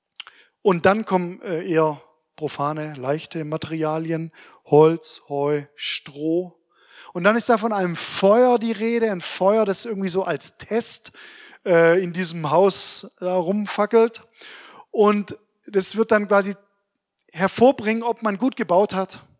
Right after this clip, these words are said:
oder nicht. Paulus möchte hier sagen,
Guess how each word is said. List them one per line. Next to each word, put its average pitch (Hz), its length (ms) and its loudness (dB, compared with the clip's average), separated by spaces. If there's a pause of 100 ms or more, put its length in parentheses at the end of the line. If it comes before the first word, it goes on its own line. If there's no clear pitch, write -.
(180)
oder 139 180 0
nicht. 120 240 -16 (3250)
Paulus 247 320 2
möchte 208 260 -6
hier 147 300 -2 (140)
sagen, 139 640 -6